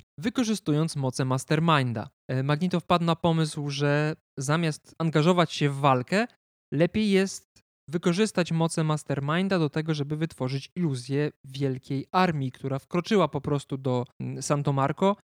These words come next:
i zamierza teraz przejąć ten kraj. I to jest dość, y, interesująca sprawa, ponieważ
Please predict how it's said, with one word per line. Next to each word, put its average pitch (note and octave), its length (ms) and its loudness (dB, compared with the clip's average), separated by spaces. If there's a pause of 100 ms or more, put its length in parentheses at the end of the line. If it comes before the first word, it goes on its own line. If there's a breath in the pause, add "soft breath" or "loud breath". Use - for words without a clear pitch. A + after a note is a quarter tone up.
(320)
i A#3+ 120 2
zamierza E3+ 400 2
teraz C3+ 280 -2
przejąć D3+ 380 2
ten B2 160 -4
kraj. A2+ 280 -6 (360)
I C3+ 60 -4
to - 80 4
jest F#3 320 4
dość, E3 580 0 (160)
y, C#3+ 160 0
interesująca D#3+ 600 -2
sprawa, D3 400 0
ponieważ D#3 600 0